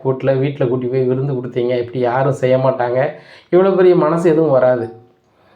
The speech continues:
கார் வாடகை கொடுக்கும்போது கூட, கூட ஒரு ஆயிரம் ரூபா கொடுத்தா கூட உங்க வீட்டுக்கார் முத்து வாங்க மாட்றாருமா.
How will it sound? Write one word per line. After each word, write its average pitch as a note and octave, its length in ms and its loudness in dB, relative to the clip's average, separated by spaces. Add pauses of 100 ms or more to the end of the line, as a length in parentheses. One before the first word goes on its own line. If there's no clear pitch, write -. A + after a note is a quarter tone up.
(140)
கார் D3+ 280 0
வாடகை G3 320 2
கொடுக்கும்போது E3+ 460 2
கூட, F3 180 0
கூட F3+ 420 2
ஒரு F3 100 2
ஆயிரம் D#3 200 0
ரூபா D#3 180 2
கொடுத்தா C#3+ 280 0
கூட D3 440 0
உங்க C3+ 240 0
வீட்டுக்கார் C#3+ 340 0
முத்து C3 260 -4
வாங்க C3 300 2
மாட்றாருமா. A#2+ 520 -2